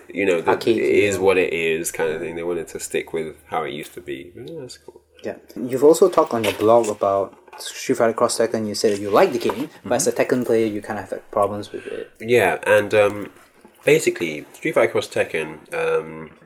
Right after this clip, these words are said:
Speaker 1: I really like the game.
Speaker 2: Yeah.
Speaker 1: But I'm a two D player. I
Speaker 2: Right.
Speaker 1: mean, like I mentioned, I'm a King of Fighters player, I'm a Street Fighter player, I
Speaker 2: Mm.
Speaker 1: play, you know, like, I've played all the old classics, Fatal Fury, Samurai Showdown, a
Speaker 2: Right.
Speaker 1: lot, a lot of the games that you don't even hear about anymore. I've even played,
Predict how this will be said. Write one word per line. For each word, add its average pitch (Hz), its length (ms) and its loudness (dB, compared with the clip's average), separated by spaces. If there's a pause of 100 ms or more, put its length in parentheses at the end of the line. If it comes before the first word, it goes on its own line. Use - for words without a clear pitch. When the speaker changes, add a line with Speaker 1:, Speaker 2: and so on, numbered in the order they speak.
Speaker 1:
I 139 140 6
really 107 380 4
like 76 180 -6
the - 80 -10
game. 71 380 -12
Speaker 2:
Yeah. 175 440 4
Speaker 1:
But 110 260 4
I'm 143 180 8
a 139 60 6
two 120 180 -2
D 92 120 -4
player. 120 560 -2
I 85 60 -4
Speaker 2:
Right. 87 220 -2
Speaker 1:
mean, 82 100 -10
like 90 180 -2
I 85 60 -6
mentioned, 95 380 -4
I'm 82 100 -4
a 82 40 -10
King 82 180 -10
of - 80 -12
Fighters 110 320 -4
player, 117 460 -4
I'm 87 140 -6
a - 80 -18
Street 98 300 -8
Fighter 107 220 -6
player, 104 520 -6
I - 60 -6
Speaker 2:
Mm. 104 100 -10
Speaker 1:
play, 76 380 -8 (460)
you 95 100 -4
know, 82 140 -4
like, 73 220 -6
I've - 120 -10
played 92 160 0
all 110 140 4
the 117 100 2
old 80 180 -2
classics, - 380 -8
Fatal 87 240 0
Fury, 92 360 0
Samurai 82 400 -6
Showdown, 87 720 -6
a 92 60 -4
Speaker 2:
Right. 113 100 2
Speaker 1:
lot, - 60 0
a 101 40 -2
lot 120 140 4
of - 140 0
the 98 80 -10
games 95 280 -2
that 76 160 -2
you 87 140 -8
don't 85 140 -4
even - 160 -12
hear 95 120 -4
about 82 140 -6
anymore. 76 200 -6
I've 90 140 -6
even 95 200 -6
played, 90 300 0